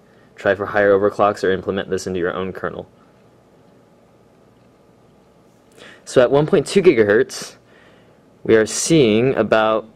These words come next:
twenty-eight ninety-six in Quadrant, which is actually kind of low for one point two. It's probably a low run. Let's do that again.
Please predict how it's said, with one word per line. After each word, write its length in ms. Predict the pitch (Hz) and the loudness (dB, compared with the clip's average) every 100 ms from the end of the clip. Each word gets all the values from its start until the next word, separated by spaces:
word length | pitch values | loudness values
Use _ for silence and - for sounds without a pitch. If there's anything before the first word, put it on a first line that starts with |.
| _ _ _ _ - | _ _ _ _ -18
twenty-eight 680 | - - 139 147 139 131 - | -6 0 2 6 6 4 -2
ninety-six 1400 | 120 120 120 120 110 110 - - - - - - - - _ _ _ - | 0 0 0 -2 -2 -4 -2 2 0 0 -8 -6 -8 -16 _ _ _ -6
in 640 | 107 107 113 123 131 113 101 - _ _ _ _ _ _ _ _ _ _ _ _ - | -2 0 0 -2 -2 -6 -10 -20 _ _ _ _ _ _ _ _ _ _ _ _ -8
Quadrant, 500 | - 123 107 92 - | 0 0 0 -4 -4
which 120 | - | -4
is 100 | 123 | 0
actually 300 | 135 - 160 | 0 2 -2
kind 180 | 143 123 | 0 0
of 100 | 98 | 2
low 200 | 104 104 | 4 4
for 120 | 98 | 2
one 180 | 98 95 | -2 -2
point 200 | 95 - | -4 -8
two. 220 | - 55 | -10 -8
It's 160 | - - | -10 -6
probably 720 | 127 113 113 98 104 98 98 _ _ _ _ - | 0 0 0 4 4 4 0 _ _ _ _ -4
a 80 | 90 | 0
low 240 | 90 90 | 2 2
run. 380 | 80 78 76 - _ _ _ _ _ _ _ _ | 2 -2 -6 -12 _ _ _ _ _ _ _ _
Let's 160 | - - | -16 -4
do 100 | 104 | 0
that 120 | 90 | 0
again. 320 | 85 62 62 | 0 -4 -8